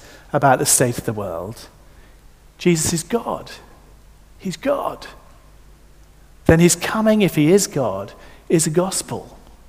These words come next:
It's a gospel. It's a good news event that changes everything. And what they're really saying is when people object to that, when people object to that, they're saying this, they're saying, they're saying, "Really, Tim,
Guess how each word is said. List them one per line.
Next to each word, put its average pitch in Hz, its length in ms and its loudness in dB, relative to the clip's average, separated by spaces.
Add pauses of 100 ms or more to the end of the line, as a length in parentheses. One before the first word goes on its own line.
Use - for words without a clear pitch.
(440)
It's 160 180 -4
a 151 60 -2
gospel. 175 440 2
It's 135 120 -2
a 147 60 -2
good 165 200 2
news 170 220 2
event 113 480 -4 (300)
that - 160 -8
changes 139 720 -4 (260)
everything. 135 640 -4 (1700)
And 180 80 -4
what 208 120 0
they're 180 100 4
really 175 240 8
saying 131 380 6
is 123 140 -2
when 143 140 4
people 147 220 0
object 165 480 0
to - 80 -10
that, 113 300 -4
when 135 120 -6
people 127 400 -4
object 110 320 -6
to - 100 -14
that, 95 200 -6
they're 135 100 -4
saying 156 300 -2
this, 156 200 -2
they're - 100 -2
saying, 143 340 -2 (500)
they're 151 100 -4
saying, 165 200 -2
"Really, 190 180 0
Tim, 196 520 -2